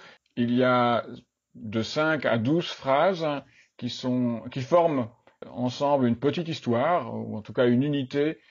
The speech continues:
thématique. Et les phrases sont dites et écrites, et au milieu de, de l'écran, il y a un cartouche avec les illustrations. Ensuite, les phrases sont répétées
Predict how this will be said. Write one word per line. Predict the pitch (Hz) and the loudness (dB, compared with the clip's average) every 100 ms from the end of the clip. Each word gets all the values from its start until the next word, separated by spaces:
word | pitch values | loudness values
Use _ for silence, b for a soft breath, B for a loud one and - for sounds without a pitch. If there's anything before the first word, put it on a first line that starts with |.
| - | 0
thématique. | 131 117 113 170 185 127 117 113 b b _ - | 2 4 0 -6 -6 -4 -6 -8 b b _ 0
Et | 127 135 135 - | 4 4 2 0
les | 113 113 120 | -4 -2 -2
phrases | - 131 131 127 113 | -2 2 4 4 0
sont | 110 - 120 117 113 - - | -6 -6 -4 -2 -4 -8 -12
dites | 98 110 208 - 120 113 113 b b b | -2 0 0 -2 -4 -4 -6 b b b
et | - 104 - | -14 -8 -2
écrites, | 113 - 165 220 - 131 123 B B _ _ | -2 -2 -2 0 -2 -4 -4 B B _ _
et | 127 135 131 - | 0 4 4 2
au | 117 | 2
milieu | 120 151 170 180 190 180 139 - _ | 2 2 2 2 6 6 2 -6 _
de, | 113 104 120 120 117 110 110 | -6 0 2 4 2 0 -6
de | 107 107 | -8 -4
l'écran, | 107 107 - 135 170 175 | -2 -4 -4 -2 0 0
il | 127 | 2
y | 120 | 2
a | 127 127 117 | 2 0 -2
un | 117 | -2
cartouche | 170 - 185 220 - - - b b b _ | -2 0 0 0 -2 -12 -20 b b b _
avec | 120 123 160 156 | -2 2 2 2
les | 147 | 0
illustrations. | 139 135 - 127 - 107 101 - _ b b b b b | 0 -4 -6 -8 -8 -10 -14 -18 _ b b b b b
Ensuite, | - 110 143 147 | -8 -4 -4 -2
les | 127 123 | 0 -2
phrases | - 135 | 2 0
sont | - 123 | 2 0
répétées | 131 135 139 - 151 180 214 | 0 -2 -4 0 2 2 0